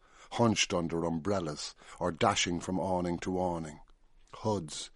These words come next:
jumpers and jackets pulled up over their heads. And those that notice him comment that that man there, that greying, balding creature, semi-hunched in his tattered old coat,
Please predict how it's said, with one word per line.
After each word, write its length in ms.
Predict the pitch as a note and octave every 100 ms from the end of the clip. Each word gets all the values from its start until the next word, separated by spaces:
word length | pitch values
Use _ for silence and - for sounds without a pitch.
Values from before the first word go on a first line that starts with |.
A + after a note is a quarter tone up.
| - - - -
jumpers 500 | A#2 A2 - G2 F2+
and 160 | F2+
jackets 400 | A2+ G#2+ - -
pulled 280 | - - F#2
up 160 | G2 G2
over 200 | F2+ E2+
their 160 | F2
heads. 480 | E2 F#2+ E2+ - - - - - _ - - -
And 200 | G#2+ G#2+
those 260 | A#2+ A#2 F#2+
that 140 | G2+
notice 420 | G#2 A#2+ A#2+ -
him 180 | G2 E2
comment 480 | - A2 G2+ F#2 - - - - -
that 200 | F2+ -
that 220 | A2 -
man 360 | F2 F2 D#2+
there, 340 | C2 C2 A#1 - -
that 280 | F2+ F2+ -
greying, 600 | F2 F2 F2 D#2 C2+ C2+
balding 580 | C#2+ E2 E2 D2 D2 B1+
creature, 520 | - D2 - - - - - -
semi-hunched 840 | - B2 G#2 F#2 - G2+ E2 - D#2+
in 80 |
his 180 | D#2 D2+
tattered 400 | - G2 F#2 D2+
old 300 | E2+ D#2 -
coat, 300 | - F#2+ E2